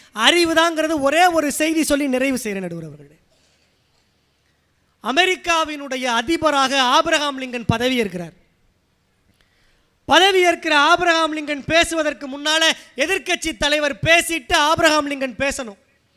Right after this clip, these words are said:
இப்ப எதிர்க்கட்சி தலைவர் லிங்கனை பார்த்து, எப்படியாவது ஆபிரகாம் லிங்கனை சிறுமைப்படுத்திடணும்னு நினைச்சு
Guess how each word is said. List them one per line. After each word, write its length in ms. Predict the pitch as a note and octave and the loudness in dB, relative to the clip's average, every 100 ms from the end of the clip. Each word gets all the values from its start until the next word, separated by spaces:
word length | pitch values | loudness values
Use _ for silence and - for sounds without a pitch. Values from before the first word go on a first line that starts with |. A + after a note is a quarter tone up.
| _ _ _ _ | _ _ _ _
இப்ப 60 | - | -12
எதிர்க்கட்சி 600 | A#3+ F#4 D4+ F4+ E4 A#3 | -8 -8 -4 -4 -4 -4
தலைவர் 380 | D4 D4+ D4+ C4+ | 0 2 2 -2
லிங்கனை 360 | D4 E4 D#4+ A3+ | -4 0 0 0
பார்த்து, 520 | C#4+ C#4+ D#4 C4+ - - - | -2 0 -2 -2 -4 -10 -6
எப்படியாவது 520 | B3+ F4 F4 F#4 F4+ | 0 2 4 2 2
ஆபிரகாம் 540 | D4+ E4 E4+ E4 D#4 | 2 2 0 -2 -2
லிங்கனை 280 | D4+ D4+ D4 - - - | -6 -2 -2 -2 -8 2
சிறுமைப்படுத்திடணும்னு 1080 | G4 A4 A4 G#4 F4+ F4 - D#4+ E4 D#4 D4 | 6 8 8 6 6 2 0 -2 -2 -4 -4
நினைச்சு 640 | D4 C#4+ A#3+ A#3 C#4+ D#4+ | -4 -2 -2 0 2 0